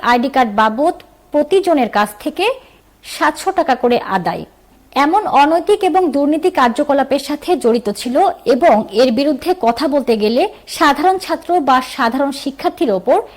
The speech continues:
নির্যাতন নেমে আসত। এসব কথা বলে রাজশাহী সিটি কলেজের শিক্ষার্থীরা সংবাদ সম্মেলন করে। নাটোরের লালপুরে বিয়ের প্রলোভনে শ্যালিকাকে অপহরণ ও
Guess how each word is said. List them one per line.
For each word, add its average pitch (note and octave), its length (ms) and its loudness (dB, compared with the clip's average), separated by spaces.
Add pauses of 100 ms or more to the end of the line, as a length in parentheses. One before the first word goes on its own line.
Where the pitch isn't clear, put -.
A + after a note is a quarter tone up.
(120)
নির্যাতন C#4+ 440 2
নেমে F3+ 240 -2
আসত। E3 360 -6 (460)
এসব E4+ 380 2
কথা D#4+ 260 0
বলে D4 340 2 (140)
রাজশাহী D#4 480 0
সিটি D#4+ 280 -4
কলেজের D#4+ 380 2
শিক্ষার্থীরা C#4+ 680 -4 (120)
সংবাদ A#3+ 320 0
সম্মেলন F#3 440 -4
করে। - 260 -8 (540)
নাটোরের D4+ 400 2
লালপুরে C4+ 640 4
বিয়ের B3+ 480 0
প্রলোভনে F4 640 0 (120)
শ্যালিকাকে C#4+ 1040 0
অপহরণ B3+ 640 0
ও A3+ 240 2